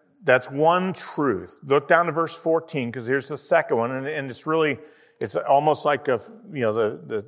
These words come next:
the other side of the coin from it, and that's this. We are in a spiritual battle,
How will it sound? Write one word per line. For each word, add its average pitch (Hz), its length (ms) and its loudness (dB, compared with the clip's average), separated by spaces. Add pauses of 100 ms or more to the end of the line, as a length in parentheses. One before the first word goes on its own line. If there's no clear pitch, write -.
(140)
the 117 200 4
other 147 180 6
side 139 320 0
of 127 80 -4
the 127 80 -2
coin 147 480 -2
from 101 320 -2
it, 101 120 -2
and 127 200 -6
that's 123 220 0
this. 151 440 4 (500)
We 156 220 8
are 160 160 12
in 208 240 0
a 196 80 4
spiritual 196 640 0
battle, 143 880 4